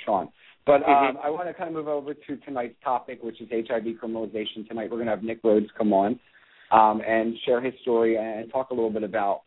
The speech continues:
Speaker 1: um, you know, his situation with, um, basically <laughs> going to jail. So, um,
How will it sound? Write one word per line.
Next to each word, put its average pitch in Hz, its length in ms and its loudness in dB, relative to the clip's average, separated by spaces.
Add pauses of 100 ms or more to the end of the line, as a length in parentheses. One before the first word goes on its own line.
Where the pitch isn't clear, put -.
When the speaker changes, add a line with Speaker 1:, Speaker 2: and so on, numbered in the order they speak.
Speaker 1:
um, 104 400 -2
you - 100 -6
know, 120 120 2
his 147 180 0
situation 107 600 2
with, 98 160 4 (580)
um, 92 420 2 (300)
basically 107 600 4 (680)
<laughs> 147 240 2
going 127 260 6
to 117 80 -6
jail. 113 380 2 (420)
So, 131 360 6
um, 123 440 6